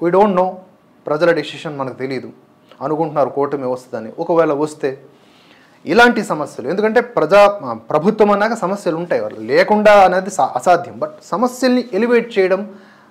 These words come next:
ఫోర్త్ ఎస్టేట్ బాధ్యత కాబట్టి, ఈనాడుకి ఎక్కువగా సర్క్యులేషన్ ఉంది కాబట్టి ఆ పనిని చేయాలి అని మనం కోరుకుంటాం. అంతేగాని ఇంకా బాకాలు పొద్దు నుంచి సాయంత్రం దాకా ఆహో ఓహో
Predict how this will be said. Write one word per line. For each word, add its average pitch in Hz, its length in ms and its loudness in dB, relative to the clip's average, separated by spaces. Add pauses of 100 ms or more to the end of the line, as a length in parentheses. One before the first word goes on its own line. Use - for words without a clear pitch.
(120)
ఫోర్త్ 185 280 0
ఎస్టేట్ 165 340 -6
బాధ్యత 131 380 -4
కాబట్టి, 110 560 -10 (320)
ఈనాడుకి 165 500 0
ఎక్కువగా 165 380 -2
సర్క్యులేషన్ 151 560 -6
ఉంది 120 140 -12
కాబట్టి 117 480 -14 (260)
ఆ 113 80 -2
పనిని 170 400 -4 (100)
చేయాలి 151 340 -2
అని 135 120 -8
మనం 117 220 -10
కోరుకుంటాం. 113 540 -12 (580)
అంతేగాని 220 300 4
ఇంకా 226 160 2
బాకాలు 208 680 4 (240)
పొద్దు 180 220 -4
నుంచి 196 300 -6
సాయంత్రం 190 460 -4
దాకా 196 260 0
ఆహో 180 220 4
ఓహో 190 560 0